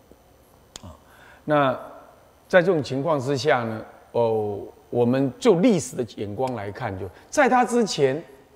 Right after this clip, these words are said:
净土法门没有被这样子讨论、在意、尊重过。在他之，之后，哎，净土法门成为一个高阶的法门，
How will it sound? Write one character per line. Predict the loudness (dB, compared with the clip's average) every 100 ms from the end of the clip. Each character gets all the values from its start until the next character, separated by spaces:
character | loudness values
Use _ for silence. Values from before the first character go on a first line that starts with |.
| _ -16
净 | -2 0
土 | 0 -2
法 | -2 -2
门 | -2 -4 -6 -8 -20 _ _ -2
没 | 2
有 | 2
被 | 2 2 2 -2 -6
这 | 0
样 | 0 0
子 | -6
讨 | -10 -8 -6
论、 | 0 2 2 0 -10 -8
在 | 0 0 0 -4
意、 | -6 -6 -6 -6
尊 | -2 -2 -2
重 | 0 0 0 -8
过。 | -12 -14 -20 _ _ -20
在 | 2 4
他 | 6 4
之， | 2 0 0 -2 -12 -20 _ _ _
之 | -2 2
后， | 4 6 4 -2 -16 2
哎， | 4 4 2
净 | -4
土 | -2
法 | -2 -2
门 | -4
成 | -6 -4
为 | -4
一 | -4
个 | -6
高 | -6 -4 -2 -2
阶 | -2 -2
的 | -2
法 | -6 -12 -16
门， | -18